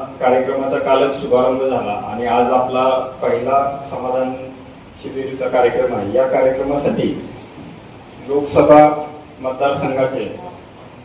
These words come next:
सन्माननीय खासदार डॉक्टर सावरा सर, तसेच या कार्यक्रमाला आवर्जून उपस्थित असलेले बापजी सर, या गावचे सरपंच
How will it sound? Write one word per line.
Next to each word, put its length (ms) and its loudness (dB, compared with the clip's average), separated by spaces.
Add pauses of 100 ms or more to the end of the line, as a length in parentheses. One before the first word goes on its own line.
(880)
सन्माननीय 500 2 (100)
खासदार 400 2
डॉक्टर 360 0 (880)
सावरा 320 6
सर, 180 0 (1600)
तसेच 540 0 (300)
या 140 0
कार्यक्रमाला 520 0
आवर्जून 460 2
उपस्थित 380 -2
असलेले 420 -2
बापजी 400 2
सर, 260 -4 (960)
या 160 4
गावचे 380 4
सरपंच 480 2